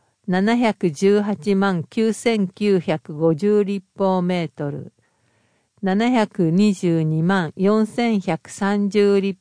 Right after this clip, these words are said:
方メートル、三万四千百八十立方メートルの減。下水道使用料、十億六千八百八万円、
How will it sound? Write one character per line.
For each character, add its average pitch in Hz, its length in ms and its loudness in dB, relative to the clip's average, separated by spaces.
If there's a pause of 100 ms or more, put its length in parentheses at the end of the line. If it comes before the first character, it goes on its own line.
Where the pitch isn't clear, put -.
(100)
方 190 240 2
メ 180 240 0
ー - 20 -4
ト 143 220 -8
ル、 - 160 -14 (840)
三 226 380 0
万 226 280 0
四 202 240 2
千 208 320 -2
百 175 320 -4
八 190 380 -4
十 208 260 2
立 190 220 -4 (100)
方 202 240 2
メ 196 260 2
ー - 20 -4
ト 160 200 -6
ル 156 140 -6
の 147 180 -8
減。 165 440 -6 (1400)
下 185 160 2
水 240 360 0
道 220 280 4
使 226 240 0
用 214 260 4
料、 147 400 -4 (640)
十 233 400 2
億 190 300 2
六 160 260 0
千 220 340 -2
八 165 220 -4 (140)
百 160 260 -4
八 160 380 -4
万 170 340 -2
円、 156 300 -8